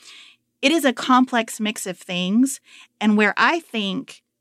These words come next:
something really important can happen is in ensuring that communities have elected leadership at the local level to protect their interest in a more stable way.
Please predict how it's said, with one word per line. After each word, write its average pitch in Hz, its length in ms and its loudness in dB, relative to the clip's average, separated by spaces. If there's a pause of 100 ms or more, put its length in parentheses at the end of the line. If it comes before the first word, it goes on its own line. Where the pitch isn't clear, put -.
something 220 500 0
really 233 360 2
important 208 720 -2
can 196 140 -8
happen 185 680 -2
is 214 160 0
in 208 160 2
ensuring 226 920 0
that - 140 -6
communities 214 720 2
have 202 460 -2
elected 196 540 -6
leadership 190 520 -2
at 185 160 -4
the 175 120 -8
local 208 560 -2
level 156 480 -12 (460)
to 233 140 0
protect 214 440 -2
their 208 140 -2
interest 196 520 -4
in 202 140 -4
a 190 40 0
more 190 260 -2
stable 196 560 0
way. 151 340 -2